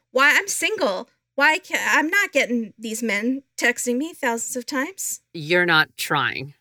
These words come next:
Speaker 2: So, but she wasn't trying either. So again, right place, right time. But just
Speaker 1: Yeah.
Speaker 2: be careful.
Speaker 1: Yeah.
Speaker 2: Don't do prison programs while you're looking.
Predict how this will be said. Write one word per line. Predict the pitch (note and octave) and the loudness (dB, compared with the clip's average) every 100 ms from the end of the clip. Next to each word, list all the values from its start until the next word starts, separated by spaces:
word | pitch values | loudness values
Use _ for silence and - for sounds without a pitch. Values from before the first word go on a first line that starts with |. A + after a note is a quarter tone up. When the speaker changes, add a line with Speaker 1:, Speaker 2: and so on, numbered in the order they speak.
| _ | _
Speaker 2:
So, | - - - F#3+ E3 C#3+ - _ _ _ _ _ _ _ _ | -14 -4 0 2 2 -2 -12 _ _ _ _ _ _ _ _
but | D#3+ E3 | -2 0
she | - A#3 | 0 -2
wasn't | A#3 G#3 F#3+ F3 | 0 0 -2 2
trying | F3+ E3 D#3+ | 4 4 0
either. | F3 D#3 C3 | -4 -2 -4
So | C3+ D3 D3 | -2 -2 0
again, | D#3 F3 C#3 | 2 2 2
right | C#3+ D3+ | -2 -2
place, | D3+ D3 - | -4 -4 -2
right | D3 D3 | -2 0
time. | D#3 B2 - - | -2 -4 -6 -2
But | F3+ | 0
just | A3+ | 2
Speaker 1:
Yeah. | F#3 | 2
Speaker 2:
be | G#3+ | 0
careful. | - A#3 - D3 B2+ - _ _ | 0 0 0 -8 -12 -16 _ _
Speaker 1:
Yeah. | B3 E3+ - _ _ | 0 0 -4 _ _
Speaker 2:
Don't | G3 F#3+ F3+ | 0 0 0
do | F#3+ E3+ | -2 -2
prison | F3 D3+ D3+ C#3 | 0 -2 -4 -6
programs | D3 C#3 C#3 C3 - | -6 -6 -8 -8 -10
while | C#3 C3+ | -6 -4
you're | C3 C3 C#3+ | -6 -8 -8
looking. | C#3 - - B2+ | -10 -10 -16 -20